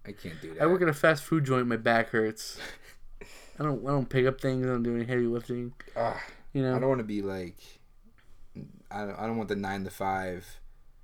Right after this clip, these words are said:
Speaker 1: Uh, we, we, we sit at a desk to do this for a couple
Speaker 2: Yeah.
Speaker 1: hours a day, and that's the most I wanna be at a
Speaker 2: Yeah,
Speaker 1: desk.
Speaker 2: we're sit-, we have fold-, I'm using, we're using fold-out chairs. I have a straight metal fold-out chair, while Danny has a folding, a metal folding chair with some light padding on it.
Speaker 1: Yeah, well,
Speaker 2: 'Cause
Speaker 1: I'm,
Speaker 2: I'm,
Speaker 1: yeah.
Speaker 2: I'm treating him right.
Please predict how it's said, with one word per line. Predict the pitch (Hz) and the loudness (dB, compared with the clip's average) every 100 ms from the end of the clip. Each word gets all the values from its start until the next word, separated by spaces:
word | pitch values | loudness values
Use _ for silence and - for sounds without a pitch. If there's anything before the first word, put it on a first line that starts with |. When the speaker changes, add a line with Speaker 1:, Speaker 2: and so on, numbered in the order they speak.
| - - | -18 -2
Speaker 1:
Uh, | 123 | 2
we, | |
we, | 147 151 | 4 4
we | 160 160 | 2 0
sit | 143 180 | 0 2
at | 170 | 4
a | |
desk | 127 127 131 - | 4 4 4 0
to | |
do | 117 117 | 0 2
this | 110 113 139 | 4 4 2
for | - 117 | -2 -2
a | 110 | 0
couple | 107 135 | 2 4
Speaker 2:
Yeah. | 123 | 6
Speaker 1:
hours | 110 113 | 6 4
a | 110 | 2
day, | 107 110 | 4 4
and | |
that's | 117 - | 2 0
the | 101 | -2
most | 98 98 | -2 -4
I | 101 | -4
wanna | 92 | -4
be | 92 | -4
at | 92 | 0
a | |
Speaker 2:
Yeah, | 113 | 2
Speaker 1:
desk. | 123 | 6
Speaker 2:
we're | 170 | 6
sit-, | - 175 131 | 6 0 2
we | 120 | 4
have | 143 131 | 4 4
fold-, | - 117 113 110 | 0 0 0 0
I'm | 117 120 | 0 0
using, | 117 113 | 0 -2
we're | 117 | 0
using | 120 120 120 | 0 0 -2
fold-out | - 104 110 104 | 0 0 2 0
chairs. | - 104 98 104 - - - - - | 0 -2 0 -4 -8 -16 -18 -6 8
I | 127 | 10
have | 139 | 10
a | |
straight | 127 - 143 147 117 | 6 6 8 8 6
metal | 113 110 | -2 -2
fold-out | 110 110 107 95 | 0 0 0 -2
chair, | - 104 | -2 -2
while | 104 | 0
Danny | 110 135 151 | 2 4 4
has | 139 117 | 2 0
a | |
folding, | 107 113 107 107 82 | -4 -6 -4 -6 -6
a | |
metal | 107 113 110 | -2 0 -2
folding | 110 101 104 | -2 -6 -4
chair | 110 | -2
with | 104 | -2
some | - 101 98 143 | -4 -8 -8 -10
light | - 147 143 | -2 0 0
padding | 131 110 101 90 | 2 2 2 -4
on | 85 | -8
it. | 98 | -2
Speaker 1:
Yeah, | 107 123 90 | 2 2 2
well, | 90 98 113 | -2 -2 0
Speaker 2:
'Cause | 123 | 4
Speaker 1:
I'm, | 135 147 | 4 4
Speaker 2:
I'm, | |
Speaker 1:
yeah. | 139 - | 2 0
Speaker 2:
I'm | 117 135 | 0 0
treating | - 151 143 | 2 2 2
him | 147 | 0
right. | 90 82 | -2 -6